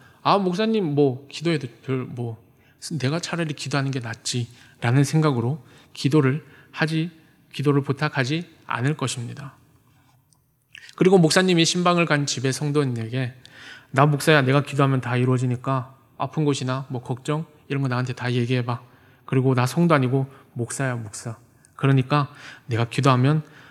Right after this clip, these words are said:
다 들어주시니까 이야기해보세요."라고 하지 않는다는 것이죠. 목사님이 본인 스스로의 권위를 주장하지 않습니다. 아까도 이야기했듯이 성도를 너무나도 사랑하는 마음에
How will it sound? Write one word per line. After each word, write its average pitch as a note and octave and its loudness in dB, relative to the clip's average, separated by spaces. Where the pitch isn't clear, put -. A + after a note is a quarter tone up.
다 C3 0
들어주시니까 A#2+ -4
이야기해보세요."라고 A#2+ -2
하지 C3 2
않는다는 A#2+ 2
것이죠. A2 -12
목사님이 G3 6
본인 F3+ 8
스스로의 F3 4
권위를 B2+ 4
주장하지 B2 2
않습니다. A2+ -4
아까도 F3+ 6
이야기했듯이 D#3 4
성도를 F3 4
너무나도 C#3+ 2
사랑하는 D3+ 2
마음에 A2+ -2